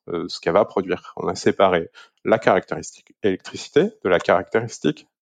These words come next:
vert. Et donc, on arrive à des mécanismes où, euh, en effet, euh, nos concurrents achètent du nucléaire pour quasiment, euh, l'intégralité de leurs besoins clients et achètent à l'étranger, euh, par exemple en Norvège,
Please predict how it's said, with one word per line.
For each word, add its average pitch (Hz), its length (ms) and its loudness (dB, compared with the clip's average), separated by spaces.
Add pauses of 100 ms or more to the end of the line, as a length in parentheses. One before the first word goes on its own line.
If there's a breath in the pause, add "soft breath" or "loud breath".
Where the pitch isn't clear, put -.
vert. 92 480 0
Et 110 140 4
donc, 190 340 2
on 98 240 2
arrive 101 320 4
à 107 80 6
des 82 320 2
mécanismes 85 680 -4
où, 117 240 4
euh, 82 600 0
en 82 120 -4
effet, 82 240 -2
euh, 127 280 4
nos 85 160 -2
concurrents 110 520 2
achètent 98 320 2
du 92 120 -4
nucléaire 98 500 0
pour - 180 -20
quasiment, 95 580 2
euh, 87 60 2
l'intégralité 92 760 0
de 92 100 0
leurs 78 160 2
besoins 87 380 0
clients 104 440 2
et 113 100 4
achètent 113 480 2
à 87 80 4
l'étranger, 85 460 -2
euh, 120 420 4
par 80 160 2
exemple 104 340 0
en 80 120 0
Norvège, 87 540 0